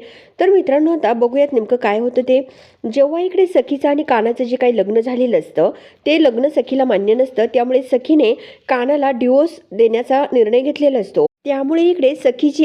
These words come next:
आहे ती वकिलांना घरी बोलावून घेते, कानालाही घरी बोलावून घेते आणि सखी ही या वकिलांना बोलते की, "मला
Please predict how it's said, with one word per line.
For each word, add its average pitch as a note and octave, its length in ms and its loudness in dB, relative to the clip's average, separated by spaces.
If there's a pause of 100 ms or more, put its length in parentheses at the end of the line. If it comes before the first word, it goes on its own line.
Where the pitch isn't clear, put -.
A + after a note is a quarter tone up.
आहे C4+ 200 2
ती C4+ 140 -4
वकिलांना A#3+ 520 0
घरी C#4 200 0
बोलावून A3 360 0
घेते, G3+ 340 0 (340)
कानालाही C4 500 -2
घरी D#4+ 220 2
बोलावून A3 380 0
घेते G#3 340 2 (300)
आणि A3+ 220 0
सखी C4 420 0
ही E4 160 4
या B3 260 2 (340)
वकिलांना C#4 500 2
बोलते A#3 260 0
की, C#4 140 -2
"मला B3+ 320 0